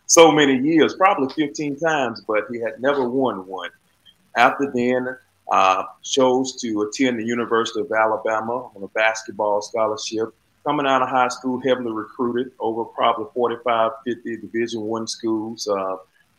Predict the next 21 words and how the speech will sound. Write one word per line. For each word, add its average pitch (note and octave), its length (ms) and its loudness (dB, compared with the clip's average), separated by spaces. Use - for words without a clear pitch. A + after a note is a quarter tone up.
ended B2 200 2
up A#2 260 2
being A#2+ 200 -2
in A2 100 -4
the A2 80 -6
Super - 380 -10
Five A2+ 440 4
in A2 100 -6
the G#2+ 80 -10
state A#2 260 -4
of A2 140 -4
Alabama, A2+ 880 -2
top B2 380 0
twenty B2 300 -2
in A2+ 60 -8
the A2 80 -6
nation. A#2+ 600 -4
Uh, G2+ 340 -4
Bill E3 240 4
Conley A#2+ 360 0
basketball A2+ 680 2